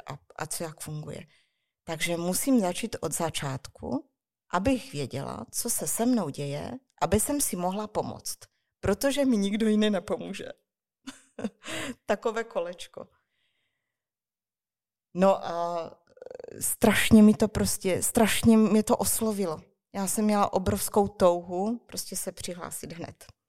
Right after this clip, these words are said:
No, ale tak nebudem si tady jako nic nalhávat, něco to stojí. <laughs> A ne vždycky člověk má nějaký ten cash po ruce.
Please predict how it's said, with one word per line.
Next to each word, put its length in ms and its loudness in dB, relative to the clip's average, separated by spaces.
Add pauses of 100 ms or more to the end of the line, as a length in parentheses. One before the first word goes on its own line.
(1500)
No, 380 6
ale 300 -6
tak 280 -12 (300)
nebudem 840 -2
si 160 -8
tady 240 -6
jako 420 -2
nic 220 -4
nalhávat, 680 4
něco 260 -6
to 120 -6
stojí. 460 -4 (680)
<laughs> 640 -10
A 260 2
ne 320 4
vždycky 500 -10
člověk 400 -8
má 320 -8
nějaký 600 -16 (160)
ten 220 -14
cash 480 -4 (500)
po 140 -8
ruce. 360 0